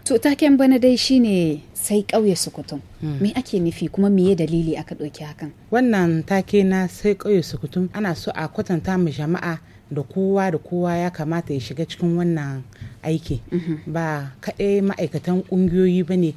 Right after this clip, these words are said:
Speaker 1: Mhm.
Speaker 2: ke da wannan nauyi.
Speaker 1: Mhm.
Speaker 2: Kenan mutanen da ke zamne cikin gari, in ƙauye ne, in wace ganduma ce, kowa ana da bukata taimako da wajen kowa.
Speaker 1: Mhm.
Speaker 2: Kun gani in kuka ɗauki misali, kamar yanzu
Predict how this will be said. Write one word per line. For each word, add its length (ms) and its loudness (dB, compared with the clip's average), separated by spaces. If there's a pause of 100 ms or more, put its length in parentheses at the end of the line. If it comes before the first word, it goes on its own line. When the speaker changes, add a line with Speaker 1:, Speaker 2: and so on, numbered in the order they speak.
(120)
Speaker 1:
Mhm. 220 -6
Speaker 2:
ke 100 -2
da 80 0
wannan 360 0
nauyi. 300 -2 (140)
Speaker 1:
Mhm. 100 -6 (100)
Speaker 2:
Kenan 400 4
mutanen 520 0
da 60 -2
ke 180 -6
zamne 300 -2
cikin 300 -2
gari, 360 -2
in 220 0
ƙauye 400 -2
ne, 200 0 (440)
in 300 0
wace 240 -6
ganduma 520 -2
ce, 100 -8 (120)
kowa 340 -2
ana 200 -2
da 60 -4
bukata 500 -6 (360)
taimako 400 0
da 80 -4
wajen 320 -4
kowa. 360 -8 (200)
Speaker 1:
Mhm. 320 -8 (260)
Speaker 2:
Kun 140 -2
gani 240 0
in 180 -6
kuka 140 -6
ɗauki 500 0 (240)
misali, 500 -2 (340)
kamar 220 -2
yanzu 520 -2